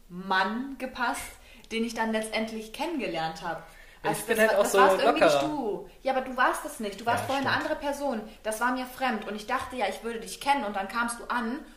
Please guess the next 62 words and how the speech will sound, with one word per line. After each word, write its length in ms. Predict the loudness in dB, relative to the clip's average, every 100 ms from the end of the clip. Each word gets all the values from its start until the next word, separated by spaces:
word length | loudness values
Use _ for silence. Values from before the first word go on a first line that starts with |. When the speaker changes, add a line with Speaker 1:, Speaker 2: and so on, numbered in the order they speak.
| -10
Speaker 1:
und 160 | -8
du 80 | 0
warst 220 | 0 0 -2
für 60 |
mich 240 | -6 -4 -4
einfach 180 | -4 -4
eine 140 | -6
andere 260 | -6 -6 -8
Person. 420 | -10 -8 -6 -6 -8
Speaker 2:
Ich 160 | -10 -8
war 60 | -8
halt 40 |
auch 120 | -6 -4
mega 280 | -2 -2
aufgeregt. 340 | -4 -6 -10 -12
Ich 80 | -4
glaub, 120 | -2
das 140 | -2 -6
lag 80 |
auch 120 | -6 -2
daran, 300 | -2 -2 -4
wir 120 | -4
haben 100 | -4
das 180 | -4 -6
öfter 300 | -4 0 2
auch 80 |
schon 180 | 0 -2
in 100 | -4
der 80 | -4
Vergangenheit 560 | -2 -2 -2 -4 -6 -8
analysiert 640 | -6 -4 -4 -4 -2 -2
und 380 | -4 -8 -8 -12 -16 -8
Speaker 1:
Ja, 80 | -4
du 60 |
Speaker 2:
wir 60 | -4
Speaker 1:
hast 60 |
gesagt, 160 | -2 -2
Speaker 2:
sind 100 | -2
Speaker 1:
du 0 |
warst 160 | -4 -2
eingeschüchtert 560 | -6 -6 -12 -12 -14
von 140 | -14 -16
mir. 160 | -16 -18 -20 -12
Speaker 2:
Ja, 260 | 0 2 2
aber 200 | 2 2
auch 100 | 2
irgendwie, 300 | 2 0 0
wenn 100 | 0
du 80 | 2
so 420 | 4 4 4 0 -12 -20 -20 -18 -2
gar 220 | 0 0
keine 340 | -2 0 2
Response 520 | 2 0 2 4 4 -4
bekommst 580 | -6 -2 -2 -4 -8
von 160 | -4 0
der 140 | 2
anderen 180 | 0 -2
Person, 440 | -2 -2 2 2 2
denkst 260 | 0 0
du 80 | -2
dir 80 | -2
so, 140 | -2